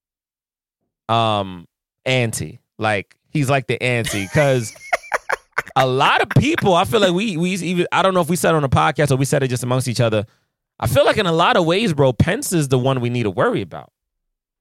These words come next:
'Cause Pence is not, he doesn't outwardly act like Trump, but I, oh, I can only imagine he doesn't outwardly act like Trump. But what if deep down inside he is worse than Trump? Like, he is Trump, but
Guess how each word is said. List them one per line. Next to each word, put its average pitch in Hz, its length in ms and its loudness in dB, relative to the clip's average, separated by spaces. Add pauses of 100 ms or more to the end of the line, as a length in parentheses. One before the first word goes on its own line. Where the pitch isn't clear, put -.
(460)
'Cause 156 160 0
Pence - 360 2
is 202 180 2
not, 208 260 2
he 233 160 0
doesn't 226 420 2 (380)
outwardly 185 580 2 (140)
act 175 240 -2
like 180 240 0
Trump, 202 400 0 (340)
but 156 160 2
I, 165 220 2
oh, 196 140 4
I 196 120 0
can 208 140 2
only 208 240 2
imagine 175 640 0 (240)
he 262 140 0
doesn't 220 320 2 (120)
outwardly 170 540 2 (120)
act 160 260 -2
like 120 220 0
Trump. 113 280 -2
But 117 100 0
what 175 200 2
if 190 120 -6
deep 165 220 -2
down 156 200 4
inside 143 300 0
he 151 220 -2
is 143 280 2
worse 117 420 2
than 104 200 -8
Trump? - 460 -6
Like, 107 180 -4
he 190 180 -6
is 190 280 -4
Trump, - 320 -8 (540)
but 123 100 2